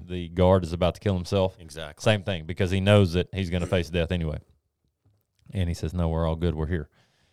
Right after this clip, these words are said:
Speaker 1: So this is all going on. So first thing I wanna point to is Paul has treated people well enough that have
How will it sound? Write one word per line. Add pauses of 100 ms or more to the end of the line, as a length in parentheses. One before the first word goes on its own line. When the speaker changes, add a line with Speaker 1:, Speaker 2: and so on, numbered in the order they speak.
(100)
Speaker 1:
So
this
is
all
going
on.
So
first
thing
I
wanna
point
to (1500)
is
Paul (1900)
has
treated
people
well
enough (380)
that (100)
have